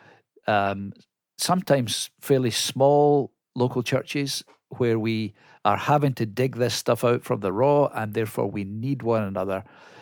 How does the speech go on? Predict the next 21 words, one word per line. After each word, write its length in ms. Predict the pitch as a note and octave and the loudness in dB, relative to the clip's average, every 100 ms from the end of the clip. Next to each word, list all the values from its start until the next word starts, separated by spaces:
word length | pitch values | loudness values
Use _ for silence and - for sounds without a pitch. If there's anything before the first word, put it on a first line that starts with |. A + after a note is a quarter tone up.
| - _ | -20 _
And, 320 | G2+ G#2 G#2+ - | 0 0 -4 -4
and 220 | G#2+ G#2 | -4 -2
that 240 | A#2 A2+ - | 0 0 -2
is 200 | G#2 G#2+ | -8 -2
just, 300 | C#3+ - - | -2 -2 -2
even 240 | C#3+ C#3+ | 0 0
to 100 | B2+ | -2
hear 180 | A2+ C3 | 0 0
you 260 | A#2 A#2+ G#2+ | 2 0 0
say 420 | - A2+ G2+ G2 | -2 -2 -2 -2
that 220 | G#2 G#2 | -2 -2
with 260 | B2 A2 - | -2 -4 0
that 300 | C3 D#3+ C3+ | 4 4 2
hat 360 | - A2+ A2 G2+ | -2 0 0 -2
on 220 | G2 G2+ | -2 -2
in 100 | G#2 | -4
the 80 | G#2+ | 0
local 300 | C3+ B2+ A#2+ | 0 0 -2
church, 400 | - G2+ - B2+ | -2 -6 -6 -2
you're 160 | B2+ | 0
finding 600 | A#2 - A2+ A2+ F2 F#2 | 0 0 -2 -2 -6 -10